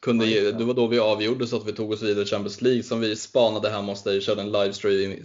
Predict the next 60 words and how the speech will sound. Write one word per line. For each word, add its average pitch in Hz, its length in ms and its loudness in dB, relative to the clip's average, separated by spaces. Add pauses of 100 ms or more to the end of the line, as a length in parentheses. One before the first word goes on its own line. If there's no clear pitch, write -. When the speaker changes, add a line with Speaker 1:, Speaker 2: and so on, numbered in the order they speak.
Speaker 1:
livestream 110 600 0
innan. 87 320 -8
Och 98 80 -6
då 110 100 2
Speaker 2:
Det 113 60 2
Speaker 1:
var 120 60 4
Speaker 2:
var 127 80 6
Speaker 1:
det 127 60 8
ju - 60 4 (100)
Speaker 2:
världens 120 400 0
sämsta 95 320 -6
livestream 98 380 -6
någonsin. 95 380 -12 (200)
Speaker 1:
Ja, 127 240 0
det 170 140 2
tror 120 260 0
jag. 95 160 2
Det 110 80 4
var 120 100 2
nog 107 320 -2
bland 117 180 0
de 110 80 -4
svagare 101 440 0
typerna. 87 440 -4
Också 113 300 0
att - 140 -2
du 107 200 -2
spoilar 117 520 0
resultatet 107 600 -2
innan 101 300 -6
målet 98 280 -6
har 107 60 -4
gjorts 117 260 -4
också 95 200 -6
för 95 120 -2
att 95 100 -4
du 98 80 -6
får 98 240 2
på 95 80 -6
livescore 107 540 2
att 92 80 -2
Chelsea 98 340 -4
har 95 40 -2
gjort 90 100 -10
mål. - 280 -4
Titta 117 280 0
Speaker 2:
Ja. 120 100 2
Speaker 1:
på 120 60 -4
mig 107 140 0
lite 104 260 -6
frågandes 104 520 -4
när 107 60 -4
jag 98 120 -4
står 101 100 -4
och 98 60 0
jublar 98 380 0
och 92 80 -2
jag 95 160 -2
bara, 92 120 -2
"Tack, - 480 -6